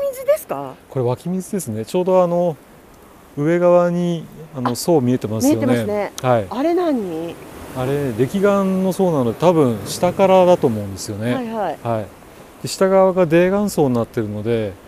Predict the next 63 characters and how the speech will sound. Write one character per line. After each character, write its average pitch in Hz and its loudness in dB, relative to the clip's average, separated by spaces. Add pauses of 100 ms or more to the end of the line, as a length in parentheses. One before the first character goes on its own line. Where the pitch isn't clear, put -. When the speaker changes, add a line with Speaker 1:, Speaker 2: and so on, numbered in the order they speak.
(460)
Speaker 2:
礫 131 2
岩 175 6
と 165 0
泥 147 6
岩 160 4
の 156 -2
境 139 -4 (260)
目 160 0
か 156 2
ら 147 4
こ 139 0
う 131 2
水 131 -2
が 139 0
湧 139 2
き 147 -4
出 156 0
し - -8
て 131 -4
る 104 -6
よ 104 -8
う - -10
な 95 -14
感 101 -10
じ 92 -12
で 101 -8
す - -14
よ 90 -16
ね。 113 -8 (1900)
に、 117 -6
え 110 -4
ー、 - -14
ベ 123 0
ポ 151 2
層 151 2
と 151 0
か、 113 2 (120)
あ 107 -10
の、 107 -6
春 127 0
鳥 127 0
と 131 -2
か、 113 0 (180)
え 107 -6
ー、 107 -10
下 127 -2
か 131 0
ら 127 2
と 139 -2
か 120 -4
っ - -4
て - -14
い 107 -6
う 104 -10
の 107 -6
は 107 -8
河 143 -6
川 165 2
の 131 -2
堆 120 0
積 131 -4
物 113 -4
で 113 -6